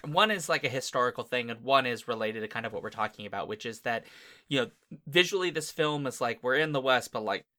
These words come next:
it sort of feels like we're just kind of there. We're not really, there's not any effort to kind of enhance it to, like, let's make it really Western or let's make it, like, supernatural Western and we'll make it super stylistic. And the example I,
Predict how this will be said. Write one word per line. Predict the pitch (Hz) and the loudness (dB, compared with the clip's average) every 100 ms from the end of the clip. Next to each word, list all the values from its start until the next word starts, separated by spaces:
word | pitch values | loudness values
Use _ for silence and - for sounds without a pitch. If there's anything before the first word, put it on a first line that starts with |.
| _ | _
it | 127 - | -4 -2
sort | 156 147 | -2 -2
of | 143 | -2
feels | - 131 127 113 | -2 2 2 2
like | 117 107 | -2 -2
we're | 139 | -2
just | 165 156 | -4 -2
kind | 165 135 | -2 -2
of | 113 | -2
there. | 117 113 113 107 | 0 2 2 0
We're | 113 | -2
not | 131 110 95 | -2 -2 -6
really, | 107 107 117 120 120 117 113 - - | -12 -8 -8 -8 -8 -8 -10 -18 -6
there's | 139 151 | -4 0
not | 170 | 0
any | 160 147 135 - 131 | 0 -2 -6 -6 -4
effort | 127 165 - | -2 -4 -6
to | 135 | -8
kind | - 120 | -6 -4
of | 113 104 | -4 -6
enhance | 101 - 143 151 147 160 | -10 -6 -4 -4 -4 -2
it | 143 143 | -2 -4
to, | |
like, | 117 101 - | -4 -4 -4
let's | 113 - | -6 -4
make | 120 107 | -6 -4
it | 104 | -6
really | 101 117 143 143 143 | -8 -8 -6 -4 -6
Western | 135 135 - - 143 143 - | -4 -4 -4 -2 0 0 -2
or | 123 117 | -2 -2
let's | 117 - | -2 -4
make | 120 107 | -10 -6
it, | 110 | -6
like, | - 80 | -6 -12
supernatural | - 120 - 82 117 143 - 139 123 | -12 -12 -8 -6 -2 -2 -2 -4 0
Western | 135 - 143 135 135 - - - | -2 -2 -6 -6 -10 -18 -12 -6
and | 117 | -4
we'll | 107 | -4
make | 107 104 | -4 -6
it | |
super | - 113 - | -10 -12 -10
stylistic. | - 107 101 117 - 147 143 - - - | -10 -8 -8 -8 -2 -2 -2 -10 -20 -16
And | 123 | -10
the | 120 | -8
example | 113 117 160 170 160 | -8 -6 -4 -4 -2
I, | 139 | 0